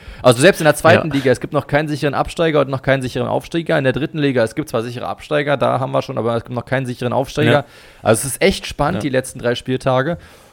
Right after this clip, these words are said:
Speaker 1: Und ich verfolge das wirklich über alle drei Ligen immer sehr, sehr interessiert. Also Abstieg nicht so, dann in die dritte Liga, sondern Aufstieg,
Speaker 2: Ich find's
Speaker 1: aber
Speaker 2: übrigens echt schade, dass, ich weiß gar nicht, war, das war letztes Jahr schon, oder? Glaub ich, das erste Mal, dass der dreiunddreißigste Spieltag nicht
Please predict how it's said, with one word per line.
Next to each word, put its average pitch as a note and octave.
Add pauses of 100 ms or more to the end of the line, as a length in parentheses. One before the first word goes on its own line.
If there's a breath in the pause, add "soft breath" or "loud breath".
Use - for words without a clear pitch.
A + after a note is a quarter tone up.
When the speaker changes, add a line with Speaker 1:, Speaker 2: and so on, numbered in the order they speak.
Speaker 1:
Und B2
ich C3
verfolge -
das C3
wirklich B2+
über D3+
alle D#3+
drei C3
Ligen D3+
immer C#3+
sehr, C#3
sehr C3+
interessiert. B2+
Also F2+
Abstieg G#2
nicht B2
so, A2
dann G#2
in G2+
die G2
dritte B2+
Liga, A#2
sondern G2+
Aufstieg, A2+
Speaker 2:
Ich C3+
find's A2+
Speaker 1:
aber G#2+
Speaker 2:
übrigens B2
echt - (200)
schade, B2+ (160)
dass, A#2
ich A2+
weiß A2+
gar A2
nicht, G#2+
war, A2+
das A#2+
war G#2+
letztes A#2+
Jahr E3+
schon, E3
oder? B2+
Glaub E3
ich, C#3
das A2
erste A#2
Mal, E3+
dass A#2+
der A#2
dreiunddreißigste A#2
Spieltag A#2+
nicht A#2